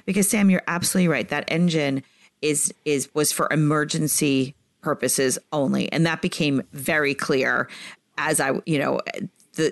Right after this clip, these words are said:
the more that I had to use that to run on, uh,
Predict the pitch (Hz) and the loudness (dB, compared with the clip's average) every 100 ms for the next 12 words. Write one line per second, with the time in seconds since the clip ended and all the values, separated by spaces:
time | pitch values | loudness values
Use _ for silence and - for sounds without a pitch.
0 | 135 156 147 156 165 160 139 139 156 139 | -2 -2 2 4 4 2 0 0 -2 -2
1 | - 127 139 180 185 170 - 135 123 123 | -2 0 4 6 6 4 2 -2 -2 -4
2 | - - 147 131 147 135 - 113 85 85 | -4 -2 -2 0 -2 0 0 0 0 -2
3 | 82 - - - - _ 135 131 127 | -4 -6 -16 -20 -20 _ -4 0 0